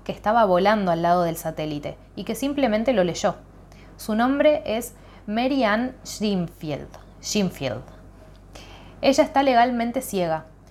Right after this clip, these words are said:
pero puede caminar alrededor de una habitación y nadie se daría cuenta de que no puede ver. ¿Cómo es que lo hace? Ella me llamó recientemente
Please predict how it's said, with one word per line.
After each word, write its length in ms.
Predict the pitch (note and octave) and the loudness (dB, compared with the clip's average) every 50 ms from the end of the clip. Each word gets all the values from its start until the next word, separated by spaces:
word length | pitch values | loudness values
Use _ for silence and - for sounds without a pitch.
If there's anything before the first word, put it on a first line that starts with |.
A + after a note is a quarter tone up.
| - - - - - - - - - - | -20 -20 -20 -20 -20 -20 -20 -20 -4 -2
pero 240 | B3 A#3+ A3+ A3+ | 0 0 0 2
puede 220 | A3+ C4+ C#4 D4 C#4+ | 2 4 4 4 4
caminar 400 | C#4+ A#3+ A3 G#3 G#3 A3 A#3+ C4 | 2 2 0 0 0 0 0 0
alrededor 560 | B3+ A#3 G3+ F#3+ F#3+ F#3 F#3 F#3+ G3 G#3 G#3 | 0 2 2 0 0 2 2 4 4 2 2
de 100 | G3+ G3+ | 2 0
una 220 | F#3+ F#3+ G3 G#3 | -2 0 0 0
habitación 680 | G3+ G3 F#3+ F#3 F#3+ F#3+ F#3 - - C4 A3+ G3+ G#3 G3+ - | -2 -2 -2 -2 -4 -6 -4 -6 -4 -2 -2 -2 -4 -6 -8
y 120 | - G#3+ | -6 -4
nadie 260 | G#3+ A3+ A#3 B3+ B3+ | -2 0 0 0 -2
se 120 | B3+ - A3+ | -2 -2 0
daría 380 | G3+ G3 G3 G#3+ A3+ A3 G#3 | 0 0 0 2 0 0 0
cuenta 340 | - A3 G#3+ G3 F3+ F3+ E3+ | 0 -2 -2 0 0 0 -2
de 80 | E3 E3 | -2 -2
que 80 | - | -4
no 140 | D#3+ D#3+ D#3+ | -6 -8 -6
puede 200 | - D#3+ E3 F3+ G#3 | -4 -2 0 4 6
ver. 260 | A#3+ A#3+ F#3+ E3+ - - - - - - - - | 6 6 4 4 -2 -12 -20 -20 -20 -20 -20 -12
¿Cómo 200 | - B3+ C4+ C4+ | -8 -6 -6 -6
es 60 | - | -6
que 120 | - A3 | -4 -2
lo 120 | G3 E3 D#3 | 0 0 0
hace? 300 | D3 C#3+ - - - - - - - - - - - - - - - - - - - | 0 -2 -6 -10 -14 -14 -16 -20 -20 -20 -20 -20 -20 -20 -20 -20 -20 -20 -20 -12 -6
Ella 200 | - C4 - D#4 | -6 -2 0 0
me 120 | C#4+ A#3+ G3+ | 0 0 0
llamó 320 | - F#3+ F#3 F#3+ G3+ G3 | -2 -2 0 2 2 2
recientemente 800 | F#3+ F3+ E3+ - F#3+ F#3 F#3 F#3 F3 E3+ D#3+ D#3+ D3+ - - - | 0 -2 -4 -4 -6 -4 -4 -2 -2 -2 -4 -4 -6 -8 -10 -12